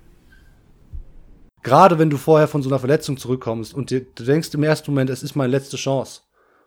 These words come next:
und verletzt dich dann aber wieder und kehrst vielleicht auch und, und denkst auch darüber nach, „Komm ich vielleicht zu früh zurück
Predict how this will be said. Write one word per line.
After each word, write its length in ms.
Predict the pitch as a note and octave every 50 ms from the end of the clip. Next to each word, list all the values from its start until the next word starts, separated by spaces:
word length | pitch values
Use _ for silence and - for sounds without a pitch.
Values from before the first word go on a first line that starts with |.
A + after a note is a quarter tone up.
| _ _ _ _
und 420 | - B2+ A#2 A2 G#2+ - - _ _ _ _ _ _ _ _ _ _ _ _ _ _ _ _ _ _ _ _ _ _
verletzt 360 | - - C#3 D#3 F3 E3+ - -
dich 100 | E3 -
dann 120 | C#3+ C#3
aber 200 | C3+ C3 B2 A2+
wieder 400 | C3 D#3+ D#3+ C3+ A2+ G#2 G#2 -
und 140 | B2 A2+ -
kehrst 440 | - C#3 C#3+ C#3 C3+ - - _ - _ _ _ -
vielleicht 480 | C3 B2 B2+ B2+ D3 D#3+ C#3+ - -
auch 140 | B2+ C3 -
und, 260 | C3+ B2+ B2+ A#2 B2 - - - _ _ _ -
und 420 | C#3+ C3 C3+ C#3 - - _ -
denkst 200 | E3+ F#3+ F#3 F#3+
auch 80 | E3+ C#3
darüber 240 | E3 C#3+ C#3+ C#3
nach, 240 | D3+ F#3 F#3+ - -
„Komm 160 | - B2+ B2+
ich 100 | C#3 B2+
vielleicht 280 | - B2 A#2+ A#2+ A#2+ -
zu 120 | - B2+
früh 200 | A2+ A2+ C3 C3
zurück 440 | B2+ - B2 A2 B2 A#2+ - - -